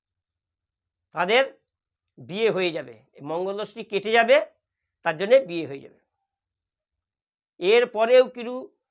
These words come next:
কারো যদি বুঝতে অসুবিধা হয়, তাহলে কমেন্টে লিখে দিবেন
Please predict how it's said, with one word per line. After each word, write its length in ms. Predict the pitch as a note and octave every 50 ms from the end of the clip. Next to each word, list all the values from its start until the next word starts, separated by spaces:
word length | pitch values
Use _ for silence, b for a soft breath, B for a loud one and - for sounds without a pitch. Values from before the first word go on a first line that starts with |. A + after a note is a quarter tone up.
| _ _ _ _ _ _
কারো 200 | - F#3+ G#3 A3
যদি 260 | A3 A#3 G#3+ A#3+ A#3+
বুঝতে 460 | F3+ D#3 G3+ A3+ A#3 A3 G3+ B3 B3
অসুবিধা 580 | A#3 C#4+ D4+ D4 - B3 A3+ A3+ A#3 A#3+ B3 G3+
হয়, 300 | G3 F3 D3 B2+ - _ _ _ _ _ _ _ _ _ _ _ _ _ _
তাহলে 420 | - E3 F3+ G3+ A#3 C4+ D#4 - _ _ _ _ _ _ _ _ _
কমেন্টে 520 | - D#3 E3+ F#3+ G#3 G#3+ A#3+ A3 - -
লিখে 340 | A3+ G3 F#3 E3+ - G#3 A3+
দিবেন 320 | G3+ A#3 A3 B3 C#4 D#4